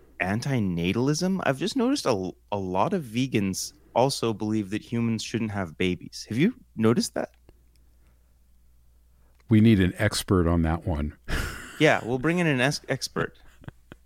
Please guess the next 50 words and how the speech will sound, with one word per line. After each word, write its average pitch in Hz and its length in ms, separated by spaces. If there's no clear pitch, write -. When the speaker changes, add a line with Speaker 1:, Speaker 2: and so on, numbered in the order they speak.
Speaker 2:
There's 139 160
Speaker 1:
Or 120 40
at - 20
Speaker 2:
certain 202 180
Speaker 1:
least 139 120
some 147 80
Speaker 2:
topics 151 300
I 151 60
don't 139 120
Speaker 1:
people 139 40
Speaker 2:
wanna 131 140
Speaker 1:
with 120 80
Speaker 2:
touch 127 240
with 123 140
a - 20
Speaker 1:
opinions. 113 300
Speaker 2:
ten-foot 110 180
pole, 95 420
and 90 100
that 107 140
one 107 240
Speaker 1:
And 127 100
that's 127 200
one 120 200
of 131 120
them? 165 260
Speaker 2:
Well, 254 280
Speaker 1:
Okay, 214 120
Speaker 2:
I 247 40
mean, 247 160
Speaker 1:
we 254 60
don't 277 160
Speaker 2:
we - 60
Speaker 1:
have - 160
Speaker 2:
did 107 100
Speaker 1:
to - 60
talk 113 180
about 113 280
it. 147 200
Uh, 135 60
you 135 220
know, 156 100
I, 135 460
I 151 140
understand 180 640
both 131 200
sides 131 380
of 104 120
the 95 100
argument, 101 480